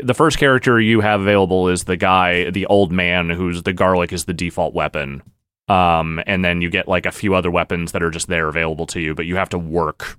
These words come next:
you know, play a bunch before you can unlock the other stuff and have that available to you in the, in the random generation. And,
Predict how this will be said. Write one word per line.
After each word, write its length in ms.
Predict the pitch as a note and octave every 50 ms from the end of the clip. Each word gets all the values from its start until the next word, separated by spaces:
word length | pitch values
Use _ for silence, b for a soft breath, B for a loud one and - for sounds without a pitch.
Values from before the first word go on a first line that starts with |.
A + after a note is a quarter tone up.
| _ -
you 120 | - F2+
know, 100 | D2+ D2+
play 320 | - - - F#2+ E2 D#2+ D2+
a 60 | D2
bunch 360 | E2+ E2+ D#2 D2+ - - -
before 300 | F#2+ F#2 - F#2+ F2+ E2+
you 80 | E2 D#2+
can 120 | F2 E2+
unlock 300 | D#2+ D#2+ D#2+ D#2+ D#2+ -
the 120 | - F2 E2
other 160 | D#2+ D#2 D2
stuff 260 | - - F2 D#2+ -
and 80 | D#2+ D#2
have 160 | E2 E2 D#2+
that 120 | D#2+ D#2
available 400 | D2+ D2 D#2 D#2 D#2 D#2 D2+ D#2 D2+
to 120 | - F#2
you 140 | E2+ D#2 D#2
in 100 | D#2 D#2
the, 280 | D2+ D2 D2 C#2+ C#2+ -
in 180 | F#2 E2+ E2
the 260 | D#2 D2+ D2 D2 C#2+ C#2+ D2+
random 400 | E2+ E2+ E2 D#2+ D#2+ D#2 D#2+ E2
generation. 640 | D#2+ D#2 D2 D2+ D2 D2+ D#2 - - C#2+ C#2+ C#2+ - _ _ _ _ _ _ _ _ _ _ _ _ - - _ _ -
And, 500 | - G2+ F#2+ F#2 F2+ F2 F2 F2 E2+ E2